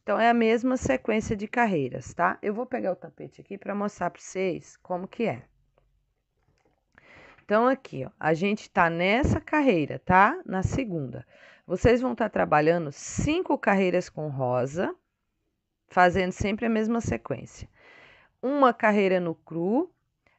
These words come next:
três carreiras no bordô e uma no cru. A última carreira, no total aqui, o corpo da tampa, vai ser dez carreiras, igualmente foi no tapete.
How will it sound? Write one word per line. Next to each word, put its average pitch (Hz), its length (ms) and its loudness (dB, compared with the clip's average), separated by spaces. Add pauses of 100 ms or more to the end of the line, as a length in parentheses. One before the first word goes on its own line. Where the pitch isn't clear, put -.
(140)
três - 400 4
carreiras 180 720 2
no 180 80 -2
bordô 160 680 0 (160)
e 240 140 0
uma 220 220 0
no 247 180 -2
cru. 131 340 -8 (540)
A 233 220 12
última 254 440 4
carreira, 190 600 0
no 226 180 0
total 196 460 2
aqui, 175 180 -2
o 214 120 -4
corpo 247 520 2
da 147 160 0
tampa, 175 480 2
vai 180 160 0
ser 196 200 2
dez 190 400 2
carreiras, 185 500 0
igualmente 190 560 -2
foi 165 300 -6
no 185 100 -4
tapete. - 720 -8